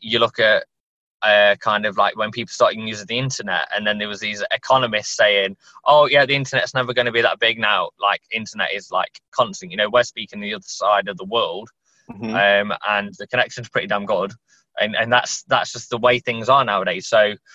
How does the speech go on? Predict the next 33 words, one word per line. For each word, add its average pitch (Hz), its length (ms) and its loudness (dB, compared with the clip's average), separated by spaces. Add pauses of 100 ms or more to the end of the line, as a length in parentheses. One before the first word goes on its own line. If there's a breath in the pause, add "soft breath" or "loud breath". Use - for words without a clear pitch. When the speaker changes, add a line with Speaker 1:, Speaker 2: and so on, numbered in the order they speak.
(920 soft breath)
Speaker 1:
start 160 400 6
off 156 180 4
with 147 100 -2
the 131 60 2
basics, 131 880 0 (180)
just - 260 -4
go 147 180 6
in, 120 260 2
be 127 140 -2
brave, 113 640 2 (800)
just - 300 -4 (100)
do 139 200 2
it. 104 260 4
It 113 180 -6
will 113 80 -6
take 123 320 -2
you, 117 80 2
like, 107 180 0
fifteen 113 380 -8
minutes 113 260 -8
to 107 60 -14
set - 200 -2
up 82 200 -8
your 98 160 -16
first 104 340 -2
bot. 98 280 0
It's 87 180 -12
not 107 220 -4
that 98 180 -2
hard. 101 420 0 (640 soft breath)
Um, 101 460 0
but 120 260 0
then 113 480 0